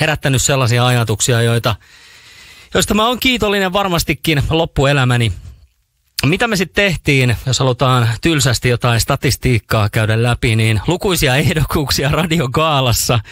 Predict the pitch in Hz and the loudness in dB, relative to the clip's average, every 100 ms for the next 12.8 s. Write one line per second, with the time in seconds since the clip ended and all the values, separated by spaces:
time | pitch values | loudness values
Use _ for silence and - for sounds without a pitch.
0 | - - - - - 117 117 117 113 127 | -16 -18 -20 -8 -2 2 2 2 0 2
1 | 131 113 101 143 156 - 180 160 143 - | 2 2 0 0 -2 -2 -2 0 -2 -2
2 | 135 131 139 127 120 120 - 120 110 - | 0 0 2 2 2 0 0 0 0 -2
3 | - 113 113 110 113 107 113 - 196 151 | -2 0 2 2 2 0 -2 0 0 -2
4 | 127 170 151 123 117 139 127 117 117 117 | -2 -2 0 0 0 0 0 0 0 2
5 | 117 117 110 - 127 113 98 - 110 139 | 2 0 0 0 0 0 0 0 0 0
6 | 151 - 139 120 - - - - - - | 0 0 2 0 -4 -16 -20 -20 -20 -20
7 | - 113 - 123 123 120 - - 123 127 | -6 -4 0 2 2 0 -4 -4 -2 0
8 | 120 117 120 113 - 147 120 104 85 90 | 0 0 0 -2 0 0 2 0 -2 -2
9 | 110 - 110 98 131 110 101 104 - 107 | -4 -2 -2 0 0 0 0 -2 0 -2
10 | 80 - _ _ _ _ _ _ _ - | -4 -10 _ _ _ _ _ _ _ -20
11 | _ - - 120 135 214 190 175 156 175 | _ -18 -4 -2 0 -2 -2 -2 0 0
12 | 156 120 120 98 131 151 156 | 0 0 0 2 2 0 -2